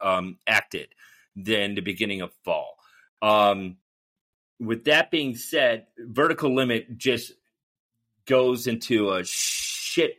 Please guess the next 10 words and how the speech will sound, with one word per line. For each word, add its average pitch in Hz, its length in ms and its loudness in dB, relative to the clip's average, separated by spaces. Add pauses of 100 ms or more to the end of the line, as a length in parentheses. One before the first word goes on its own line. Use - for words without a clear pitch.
(200)
ton 127 240 -4
of 107 320 -2
horrible, 127 960 2 (760)
um, 95 420 -2 (100)
acting, 120 800 0
uh, 90 240 0 (100)
Jerry 117 320 0
Bruckheimer 113 880 -2
shit, - 460 -2 (160)
and 98 500 -6